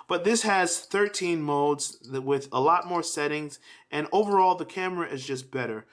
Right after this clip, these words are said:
So when it comes to photo taking, the S four definitely has the advantage.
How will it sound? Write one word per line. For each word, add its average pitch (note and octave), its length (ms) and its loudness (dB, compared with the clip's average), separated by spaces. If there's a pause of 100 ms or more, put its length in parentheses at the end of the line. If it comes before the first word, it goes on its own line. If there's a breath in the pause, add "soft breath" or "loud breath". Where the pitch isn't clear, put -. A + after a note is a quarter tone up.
(140)
So - 120 -12
when C#3+ 120 -4
it C#3 60 -8
comes E3 200 0
to E3 80 -6
photo D#3+ 300 2
taking, C3+ 520 -4 (180)
the - 140 -16
S C3 160 -4
four C3+ 220 -2
definitely C3 500 -2
has A#2+ 240 -4
the A2+ 80 -2
advantage. A2 640 -8